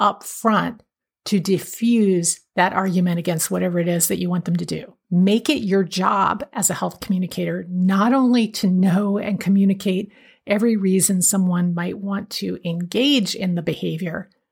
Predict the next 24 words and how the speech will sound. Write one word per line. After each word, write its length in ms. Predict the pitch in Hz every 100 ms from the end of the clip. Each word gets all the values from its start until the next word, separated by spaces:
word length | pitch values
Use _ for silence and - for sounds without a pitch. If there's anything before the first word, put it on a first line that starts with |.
| _ _
but 120 | 226
also 420 | 220 240 - 233
all 180 | - 202
the 120 | 214
reasons 480 | 202 196 170 190 180
why 200 | 185 190
they 140 | 196
might 360 | 190 190 208 220 _
not 340 | 190 202 -
want 280 | 185 165 -
to. 340 | - - - - _
And 100 | 196
then 380 | 208 226 240 -
be 160 | - 196
able 180 | 220 247
to 140 | 233
acknowledge 720 | 170 170 180 233 269 185 -
some 220 | - 202
of 80 | 185
those 220 | 180 175
reasons, 460 | 165 160 170 175 175
but 300 | - - 196
give 300 | 202 208 214
people 540 | - 220 233 226 220